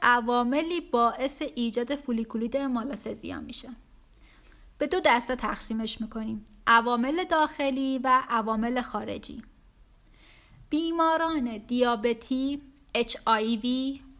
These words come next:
بیماران هاچکین، گیرندگان پیوند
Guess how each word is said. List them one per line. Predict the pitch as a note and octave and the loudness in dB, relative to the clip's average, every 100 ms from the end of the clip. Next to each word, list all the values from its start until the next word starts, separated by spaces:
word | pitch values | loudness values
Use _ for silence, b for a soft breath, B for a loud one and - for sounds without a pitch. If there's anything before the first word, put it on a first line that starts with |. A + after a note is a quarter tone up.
| b b b b b - | b b b b b -6
بیماران | B3+ B3 A#3 A#3+ C4 | 0 2 4 2 2
هاچکین، | C4+ - A#3 - - - C#4 D4 D#4 - - - | 0 0 0 -2 -4 0 2 2 -2 -12 -16 -2
گیرندگان | A#3+ A3+ A3+ A#3 A3 A#3+ B3 | 0 2 2 0 0 0 0
پیوند | C4 A#3+ A#3 A#3 A#3+ A#3+ - | 0 0 2 2 2 0 0